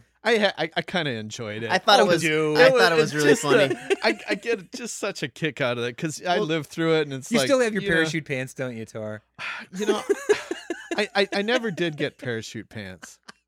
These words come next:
Speaker 2: Jeff Bridges was so into it too.
Speaker 1: Uh.
Speaker 2: You know, Jeff Bridges played that part.
Speaker 3: He
Speaker 1: Oh,
Speaker 3: did.
Speaker 1: yeah.
Speaker 2: Like he, he owned it, you know, and, and I guess, I think he was the reason why Bruce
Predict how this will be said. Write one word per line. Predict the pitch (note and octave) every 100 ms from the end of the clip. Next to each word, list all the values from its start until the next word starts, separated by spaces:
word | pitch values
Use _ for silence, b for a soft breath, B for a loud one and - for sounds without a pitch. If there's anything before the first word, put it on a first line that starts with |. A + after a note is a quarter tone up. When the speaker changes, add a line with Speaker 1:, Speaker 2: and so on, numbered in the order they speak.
| _ _ _ _
Speaker 2:
Jeff | G#3+ C#4
Bridges | D3 F3+ F3+ B2+
was | A#2+
so | - C#3+ B2
into | A#2+ B2 G#2
it | -
too. | C3+ A#2 G#2+
Speaker 1:
Uh. |
Speaker 2:
You | F#2+ B2
know, | B2+ C3+ C3 A#2 - - D3
Jeff | G3+ -
Bridges | D3 B2+ -
played | C3+ A#2+
that | A2 -
part. | A2+ A2 - _ _ _ _ _ -
Speaker 3:
He | G#3
Speaker 1:
Oh, | D4
Speaker 3:
did. | A#2+
Speaker 1:
yeah. | B2
Speaker 2:
Like | B2 A2 -
he, | - A#2 C3+ C3+
he | B2 C3+ A#2+
owned | G#2+ A#2+ A#2+ A2
it, | A2
you | A#2+
know, | A2 A2
and, | A2+ G#2+ - _ _ _
and | C#3
I | C#3
guess, | B2+ A3 - -
I |
think | B2+ G#3 A#3
he | F3+
was | G3+ D3+
the | B2+
reason | C3 D3 C3+ A#2
why | A#2+ C3
Bruce | A2+ B2 B2